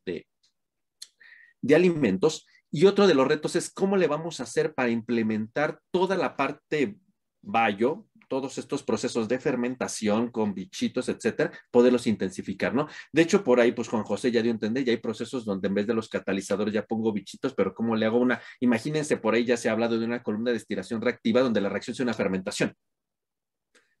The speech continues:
Entonces, técnicamente, en vez de que la, la, la empaques con un catalizador inorgánico, eh, pues que sea el bichito en la columna de destilación reactiva re-, realizando la reacción. Y eso es algo que se ve como súper loco,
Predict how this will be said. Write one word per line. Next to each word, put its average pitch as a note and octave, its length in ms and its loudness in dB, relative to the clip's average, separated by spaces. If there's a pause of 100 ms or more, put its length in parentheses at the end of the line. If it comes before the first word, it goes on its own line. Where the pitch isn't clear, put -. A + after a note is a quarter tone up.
(100)
Entonces, B2+ 280 0
técnicamente, C3 600 0
en B2 80 0
vez C3 100 2
de C#3 80 -4
que A#2 120 -2
la, G#2+ 120 -4
la, A2+ 180 0
la A2 120 -2
empaques A#2 440 -6
con G#2+ 160 -4
un A#2 100 -4
catalizador A2 1040 -2
inorgánico, A2 960 -2 (680)
eh, G#2 80 -10
pues A2 180 -8
que A#2 100 -8
sea B2 180 0
el C3 240 0
bichito A#2+ 480 -4
en D3+ 80 -2
la A#2+ 80 -6
columna B2 180 -2
de C#3+ 60 -4
destilación A#2+ 360 -4
reactiva B2+ 380 -2
re-, F#2+ 260 -2
realizando G#2+ 400 -6
la B2+ 80 0
reacción. F#2+ 300 -2
Y A#2+ 120 0
eso C#3 120 2
es - 80 -4
algo F#3+ 240 2
que D#3 80 -14
se - 160 0
ve B2 160 2
como B2 220 -4
súper G2 320 -4
loco, A#2+ 420 -2